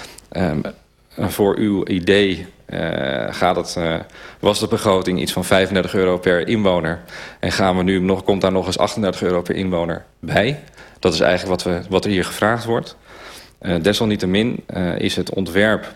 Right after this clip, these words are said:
eh, en, en de functionaliteit die, en, en, en het stuk veiligheid wat mee, eh, komt, voor ons wat dat betreft, met begrotingonderbouwing die eronder ligt, eh, die overigens geheim is, ehm, juist is. En ik wil niet anders zijn dan zeggen dat we hiervoor zijn.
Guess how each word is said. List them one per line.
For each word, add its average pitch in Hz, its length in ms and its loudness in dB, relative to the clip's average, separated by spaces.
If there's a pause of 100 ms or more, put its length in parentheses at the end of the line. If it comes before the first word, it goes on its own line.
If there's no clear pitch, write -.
(140)
eh, 85 280 -4 (120)
en, 104 320 0
en - 140 -6
de 90 80 -4
functionaliteit 104 880 2
die, 110 240 -2
en, - 360 -6
en, 90 200 -4
en 87 120 -6
het - 380 -6
stuk - 220 -2
veiligheid 110 460 2
wat 104 120 -2
mee, 101 340 2
eh, 98 200 -6 (100)
komt, 113 380 -2 (600)
voor - 160 -4
ons 104 360 0
wat 92 140 0
dat 113 140 2
betreft, 113 480 0
met 101 180 0
begrotingonderbouwing 92 1000 0
die 82 80 -2
eronder 127 460 0
ligt, - 380 -4 (180)
eh, 92 160 -2
die 92 120 0
overigens 87 320 0
geheim 107 320 0
is, 117 260 -6 (520)
ehm, 87 400 -2 (360)
juist 101 420 2
is. - 360 -4 (140)
En 104 100 -2
ik 98 80 -2
wil 95 80 0
niet 92 160 0
anders 90 240 0
zijn 90 280 0
dan 87 200 -2
zeggen 92 260 -4
dat 87 180 -4
we 92 60 -6
hiervoor - 400 -4
zijn. - 240 -8